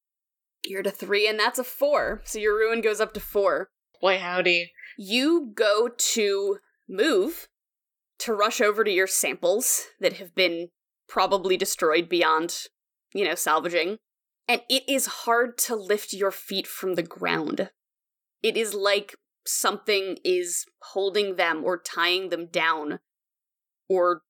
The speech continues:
Speaker 1: rooting them to the ground. You manage to walk, you manage to, to pick your feet up and go, but it is slow and difficult work. They give you the condition rooted feet.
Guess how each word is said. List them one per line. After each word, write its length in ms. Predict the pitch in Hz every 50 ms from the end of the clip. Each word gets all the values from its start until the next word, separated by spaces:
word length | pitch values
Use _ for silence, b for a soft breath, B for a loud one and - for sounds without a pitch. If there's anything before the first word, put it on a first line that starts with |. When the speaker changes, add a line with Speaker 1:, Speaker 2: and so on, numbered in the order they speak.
| _ _ _ _ _ _ _ _ _ _ _
Speaker 1:
rooting 580 | - 180 170 175 180 185 180 175 175 170 165 170
them 380 | 156 135 127 - - 175 175 - _ _ _ _ _ _ _ _ _ _ -
to 120 | - 196
the 80 | 165 175
ground. 460 | - - 143 131 - 120 - - - - _ _ _ _ _ _ _ _ _ _ _ _ _ _ _ _ _ _ _ _ _ _ -
You 140 | - 226
manage 320 | 233 247 254 254 269 262 -
to 100 | 247 220
walk, 340 | 175 165 151 156 190 - -
you 80 | 202 196
manage 340 | 190 185 190 196 - -
to, 340 | - - - 185 175 170 156
to 140 | 160 - 190
pick 240 | - - 185 175 -
your 100 | 175 175
feet 240 | - - 175 165 165
up 160 | 165 - -
and 140 | 180 170 170
go, 320 | 180 160 151 151 170 175 - _ _ _ _ _ _
but 240 | - 196 170 - - _
it 120 | - 202 196
is 320 | 196 185 170 - - - _ _
slow 720 | - - - - - - - 190 175 175 175 170 170 151 - -
and 240 | 165 165 165 165 - _ 175
difficult 500 | 165 185 170 - 180 170 - 156 - - -
work. 360 | - - - - - - - - - - - _ _ _ _ _ _ _ _ _ _ _ _ _ _ _ _ _ _ -
They 80 | - 180
give 140 | 196 202
you 80 | - -
the 60 | - -
condition 400 | - 190 165 175 - 180 170 165
rooted 500 | 170 170 190 214 214 - 247 226 196 196
feet. 380 | - - 196 - - - -